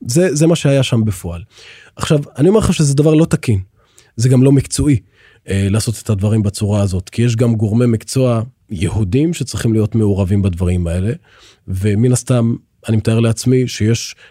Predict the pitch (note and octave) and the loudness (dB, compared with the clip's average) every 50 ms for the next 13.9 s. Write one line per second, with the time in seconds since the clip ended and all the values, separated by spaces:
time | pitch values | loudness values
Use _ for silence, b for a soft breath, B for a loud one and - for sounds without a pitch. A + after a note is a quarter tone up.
0 | b - - G#2+ - C3 A#2+ - B2+ A2+ A2+ A#2 B2+ B2 B2 A2+ - C3+ B2 - | b -4 -4 -2 -2 -2 0 0 0 2 2 2 2 2 0 0 0 0 0 2
1 | - A2+ - - A#2 A#2 B2+ C3+ C3+ A#2 A#2 - - G#2+ G2+ C3+ C#3 C3 A#2 A#2 | 2 0 0 2 2 4 4 4 4 2 0 0 0 2 2 4 4 4 4 2
2 | G#2+ A2 A2 G#2+ - - - G3 G3+ F#3+ F#3 F3 B B B B B - - - | 2 2 2 0 0 0 2 2 2 2 2 0 B B B B B -4 0 2
3 | D3+ D3 D3 D3+ D3 C#3+ - - D#3 D#3+ E3 D3 - C3+ A#2+ A#2 - A#2+ A#2+ D#3+ | 4 4 4 4 4 2 2 2 2 2 2 2 2 2 2 2 2 2 2 2
4 | F#3 F#3+ - E3 D3 B2 C3 B2+ B2 C3+ B2+ - A#2+ B2 B2+ B2+ - - B2 A#2 | 2 2 2 0 0 2 2 2 0 0 0 0 0 2 2 0 0 0 2 2
5 | A#2 B2 C3 B2+ B2 A#2+ A2 G#2 A2 A#2+ B2+ A#2+ A#2 A#2 - B2 A#2 A#2 A#2+ b | 4 4 4 4 4 2 2 2 2 2 2 0 0 -2 -2 -2 0 -2 -2 b
6 | b b b b b _ - G2 G2+ G2+ G2 G2+ G2+ G2 A#2+ A#2+ - C3+ B2+ - | b b b b b _ -4 -2 0 2 2 0 0 0 0 0 2 2 2 2
7 | C3 B2 A2+ - A2+ A2 A#2+ A#2+ A#2 A2 - _ - - - B2+ A#2 A2+ B2 C3+ | 0 0 0 0 0 0 2 2 0 0 -2 _ -12 -20 -20 -8 -2 0 2 2
8 | B2+ C3+ - - C3 - - B2 A2 B2+ B2+ A#2+ A#2+ A#2 G2+ G#2+ A#2+ A2+ - A#2+ | 2 0 0 -2 -2 0 -2 0 0 2 2 2 2 0 0 0 -2 -2 -2 -2
9 | A2 A2 A2 G2+ A2 A2+ D#3 F3+ E3+ B2+ A#2 A#2 A2+ G#2 - F#2+ - G2+ - - | -2 0 0 0 0 2 2 2 2 2 2 2 0 0 -2 -6 -8 -6 -6 -4
10 | G2+ G#2+ G#2 - - G#2 G2+ F#2+ F2 G#2 F#2+ F#2 G#2 b b b b b b b | -2 -2 -2 0 0 0 0 0 0 -2 -4 -4 -6 b b b b b b b
11 | b b - - - - _ _ _ - F3 - C#3+ C#3 C#3+ C#3 D#3 F3 F3+ E3 | b b -20 -20 -20 -20 _ _ _ -8 -4 -2 0 2 2 2 4 4 4 2
12 | D3+ - - F3 - - D#3 C3+ B2 - C#3 C3 C3+ C3 A#2 G#2 F2 F#2 - _ | 2 2 -2 -2 0 0 0 2 2 2 2 4 4 4 2 0 -2 -6 -10 _
13 | _ - F2+ F#2+ G2+ G2+ - G#2+ G#2 G2 F2+ F2+ F#2 - F#2+ F2+ - - | _ -10 -6 -4 -4 -4 -2 -2 -4 -2 -4 -4 -4 -6 -6 -8 -8 -12